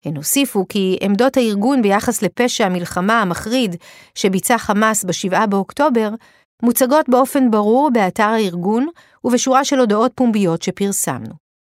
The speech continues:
עמדתנו הברורה בדבר הצורך בהגנה על זכויות אדם של כלל בני האדם באשר הם, יהודים ופלסטינים, וההתנגדות הנחרצת שלנו לכל פגיעה באזרחים, הייתה,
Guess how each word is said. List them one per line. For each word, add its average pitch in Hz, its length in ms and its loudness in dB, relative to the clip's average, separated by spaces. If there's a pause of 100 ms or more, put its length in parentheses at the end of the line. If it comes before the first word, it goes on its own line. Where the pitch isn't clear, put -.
(520)
עמדתנו 190 480 0
הברורה 190 460 2
בדבר 202 220 0 (100)
הצורך 208 400 0
בהגנה 190 480 2
על 214 60 0
זכויות 208 440 -2
אדם 208 280 2
של 190 220 -4
כלל 302 420 0
בני 160 180 0
האדם 147 500 -2
באשר 165 520 -2
הם, 214 300 -2 (440)
יהודים 190 400 0
ופלסטינים, 180 800 -2 (480)
וההתנגדות 175 540 0
הנחרצת 220 520 -2
שלנו 185 320 0
לכל 226 400 0
פגיעה 190 320 0
באזרחים, 208 720 -2 (640)
הייתה, 202 500 0